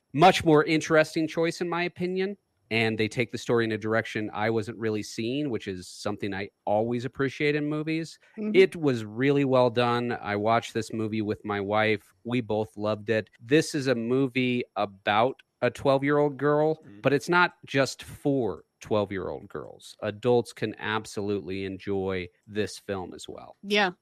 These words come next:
Speaker 2: exactly. It's about, like, what, finding your place and thinking you know what your place is, but people are in your way, and how do we negotiate our disagreements? And, but, you know, it has nothing to do with, like, throwing a whale tooth in the ocean to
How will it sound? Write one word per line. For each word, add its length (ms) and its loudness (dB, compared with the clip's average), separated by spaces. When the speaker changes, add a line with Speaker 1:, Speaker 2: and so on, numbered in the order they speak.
Speaker 2:
exactly. 460 -2
It's 60 -10
about, 200 -4
like, 260 -2
what, 420 0
finding 440 4
your 160 2
place 480 -2
and 120 -6
thinking 340 -4
you 100 -2
know 160 0
what 160 0
your 120 -2
place 300 -4
is, 180 -6
but 160 -12
people 300 -8
are 140 -2
in 160 -4
your 120 0
way, 380 6
and 180 -4
how 100 0
do 80 0
we 80 -2
negotiate 800 2
our 100 0
disagreements? 840 -2
And, 280 -4
but, 260 2
you 120 -2
know, 260 -2
it 100 -4
has 200 -6
nothing 240 0
to 60 0
do 20 0
with, 160 -2
like, 160 -2
throwing 320 0
a 60 0
whale 220 2
tooth 300 -2
in 80 -6
the 140 2
ocean 340 -2
to 180 -4